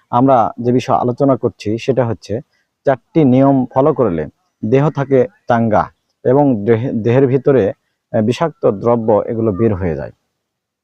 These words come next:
এক, সকালবেলা ফজর সময় উঠে অজুর পরে কিছু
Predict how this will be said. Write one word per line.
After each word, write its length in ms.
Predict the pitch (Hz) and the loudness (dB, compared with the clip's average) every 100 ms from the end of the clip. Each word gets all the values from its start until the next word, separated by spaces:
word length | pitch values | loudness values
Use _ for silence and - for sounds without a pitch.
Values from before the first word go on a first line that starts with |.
| _ - 1077 | _ -18 -4
এক, 260 | 1077 719 440 855 - _ _ _ - | 2 2 2 -6 -20 _ _ _ -8
সকালবেলা 600 | 135 165 160 160 117 - _ | -6 0 2 2 2 0 _
ফজর 260 | - 117 131 | -2 0 0
সময় 260 | - 147 | 0 2
উঠে 360 | 127 107 107 95 - | 2 0 -4 -4 -4
অজুর 280 | 113 127 147 | -2 2 0
পরে 300 | - 104 92 180 - _ _ _ 143 | 0 0 0 -4 -8 _ _ _ -4
কিছু 180 | - | 0